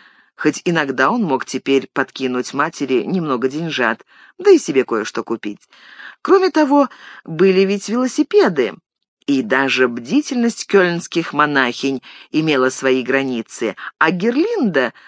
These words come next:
настояла на своём неотъемлемом, Богом и церковью освящённом праве выбрать себе другого, менее осведомлённого в её личной жизни исповедника. Были не только велосипеды, были ещё и парки,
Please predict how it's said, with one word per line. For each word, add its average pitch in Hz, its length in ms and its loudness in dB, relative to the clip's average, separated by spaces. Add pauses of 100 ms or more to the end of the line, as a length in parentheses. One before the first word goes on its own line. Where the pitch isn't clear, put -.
(120)
настояла 311 540 2
на 240 120 2
своём 214 540 2
неотъемлемом, 240 1200 0 (380)
Богом 151 500 2
и 147 60 -2
церковью 143 560 0
освящённом 135 720 -2
праве 320 400 0 (360)
выбрать 320 460 4
себе 240 340 -2
другого, 190 680 4 (260)
менее 160 400 0
осведомлённого 139 920 0
в 135 60 -4
её 135 340 -2
личной 131 420 -4
жизни 131 400 -2
исповедника. 117 840 -4 (760)
Были 285 240 6
не 156 120 0
только 131 300 0
велосипеды, 143 640 0
были 123 280 -2
ещё 117 520 -4
и 117 300 -2 (100)
парки, 185 800 0